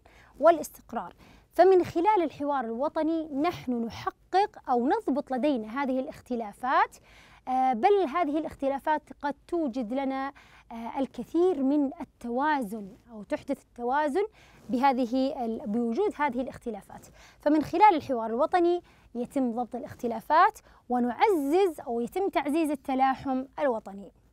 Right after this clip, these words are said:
أيضا من أسباب أهمية الحوار الوطني،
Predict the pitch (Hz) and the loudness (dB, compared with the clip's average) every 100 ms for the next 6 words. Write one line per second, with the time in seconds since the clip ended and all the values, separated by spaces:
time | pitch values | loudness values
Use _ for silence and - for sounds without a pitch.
0 | _ _ _ _ _ _ _ _ - 453 | _ _ _ _ _ _ _ _ 4 6
1 | 508 311 330 403 320 240 - 269 254 247 | 6 6 4 4 2 -2 2 2 2 0
2 | 302 320 294 - 302 302 302 320 330 427 | 0 -2 -4 -2 0 2 0 2 2 0